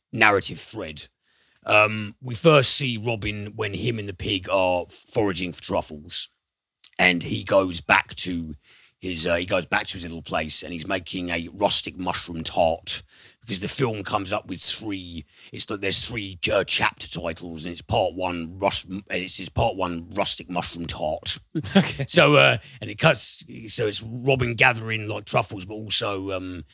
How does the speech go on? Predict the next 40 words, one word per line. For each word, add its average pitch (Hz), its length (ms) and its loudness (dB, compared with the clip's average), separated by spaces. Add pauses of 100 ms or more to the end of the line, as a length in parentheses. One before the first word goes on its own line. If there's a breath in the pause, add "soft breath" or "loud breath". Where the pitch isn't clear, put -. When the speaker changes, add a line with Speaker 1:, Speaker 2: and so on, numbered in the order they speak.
Speaker 1:
sort 113 200 -2
of 92 40 -16
kneading 113 680 -6
dough 104 640 2 (460 loud breath)
and, 92 300 -4
uh, 90 180 0
you 98 80 -8
know, 90 120 -10
just - 180 2
assembling, 92 880 0
uh, 90 260 -4
this 87 220 2
tart, - 680 2 (460 soft breath)
um, 90 240 -4
at 95 140 0
his, 92 420 0
at 107 120 -2
his 95 160 2
food 95 260 -6
station 95 480 2
with 90 140 -12
the 92 80 -14
pig 95 420 -8
by 92 220 -2
his 87 180 -2
side, 90 540 -2
you 92 60 -12
know, 92 80 -8
and 95 100 -8
it's 104 140 -4
all, 151 120 -4
it, 143 240 -2
it, 151 180 -4
it, 143 220 -8 (180 soft breath)
right 226 180 6
off 175 120 2
the 165 60 -2
bat, 143 240 6
it's 127 160 2
quite, 160 300 2